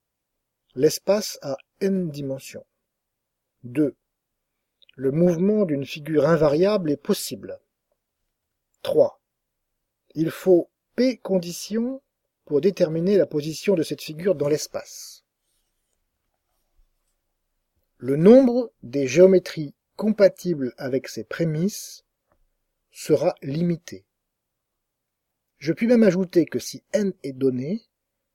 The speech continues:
on peut assigner à P une limite supérieure. Si donc on admet la possibilité du mouvement, on ne pourra inventer qu'un nombre fini,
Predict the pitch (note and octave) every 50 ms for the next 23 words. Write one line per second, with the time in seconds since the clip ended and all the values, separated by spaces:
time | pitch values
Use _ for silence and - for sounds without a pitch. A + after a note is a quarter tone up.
0 | _ _ _ _ _ - C#3 D3+ - - D#3 D3+ F3 F3+ - - F#3+ G3 F#3+ F3+
1 | D#3+ - - C3 - - _ _ - A3 B3 C4 C4 _ _ _ _ _ _ _
2 | _ - E3+ D#3+ D#3 C3+ B2 A#2 C#3 E3 D#3 F3 G3 - - - - - D#3+ -
3 | D3+ C3 A#2 A2 G#2 F2+ - _ _ _ _ _ _ _ _ _ _ _ _ _
4 | _ _ _ _ _ _ _ _ _ _ _ _ _ _ _ _ _ _ _ _
5 | - - - - - - - - C4 A#3 G#3 A#3+ A3+ F#3+ D3+ C3+ - - - -
6 | C#3+ C#3+ D3+ F3 F#3 F3+ F3+ G3 G3 G3 F#3+ E3 B2 A#2 - - - A3+ G#3 -
7 | - A3+ G#3 F#3 F#3+ F#3+ F3+ - E3+ C#3 A#2+ A#2 A#2+ C#3 F3+ G3 F3 C#3+ C3 B2+
8 | C3+ E3 F#3+ G#3+ A3 B3 _ _ _ _ _ _ _ - C3+ C3+ D3 E3 F3 F3
9 | - G3 F3 E3+ E3 - - - F#3 F#3 F#3 E3+ D#3+ D#3 C#3+ C#3 - - - F3+
10 | F#3 F#3+ F3+ - _ - D3+ D3 D#3 D#3 D#3+ D#3 C#3 A#2+ A#2+ A2+ - - - -
11 | A#3 A3 F3 D#3+ F3 G#3+ A3+